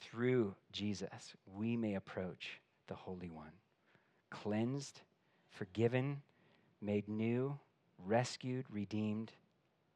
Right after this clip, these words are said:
rejoicing. Lord, give us eyes to see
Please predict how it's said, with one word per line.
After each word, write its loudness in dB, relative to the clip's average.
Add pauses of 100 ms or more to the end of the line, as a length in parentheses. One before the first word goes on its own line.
(340)
rejoicing. -6 (1900)
Lord, -2 (1000)
give 6
us 2
eyes -2
to -8
see -6